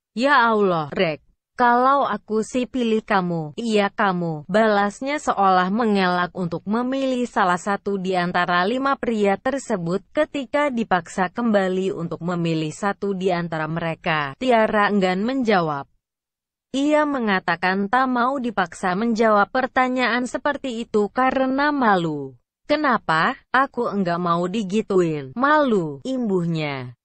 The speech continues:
Seperti diketahui, melalui ajang Indonesian Idol X, Anang Hermansyah dan Maya Estianti seolah berkompetisi untuk merebut hati Tiara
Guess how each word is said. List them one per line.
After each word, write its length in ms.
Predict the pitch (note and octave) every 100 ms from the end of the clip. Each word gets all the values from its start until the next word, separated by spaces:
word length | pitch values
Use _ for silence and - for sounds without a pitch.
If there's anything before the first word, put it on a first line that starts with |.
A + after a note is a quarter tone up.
| _ -
Seperti 640 | - C4 B3+ A#3 A3 G#3+
diketahui, 1040 | G#3 C4 - - F#3+ F#3 F3+ E3 C#3+ C3+ G#3+
melalui 560 | C4 D4 C#4 A#3+ A#3
ajang 400 | G3+ F3+ F#3 F#3
Indonesian 880 | G3 C4 C4+ B3 A3 G#3 - C#4+ C4+
Idol 560 | A3+ A#3 A#3 B3 B3 G#3
X, 640 | B3+ - - - - - _ _ _ _ -
Anang 400 | C#4 C#4+ C#4 A#3+
Hermansyah 720 | C4 C#4+ C4+ B3+ A#3+ B3 G#3
dan 240 | F#3 F3+
Maya 320 | A3+ A#3+ A3+ G3+
Estianti 800 | G3+ - G3 F#3+ F#3 G3 A#3 -
seolah 480 | G#3+ F#3+ G3 F#3
berkompetisi 960 | F#3 B3 - C4 A#3 A3+ A3 - G#3+ G3+
untuk 320 | F3+ F3+ E3+
merebut 480 | G3 B3 A3+ D4+ -
hati 480 | A#3+ G#3+ - G#3 A#3
Tiara 480 | C4 A#3 A3 G#3+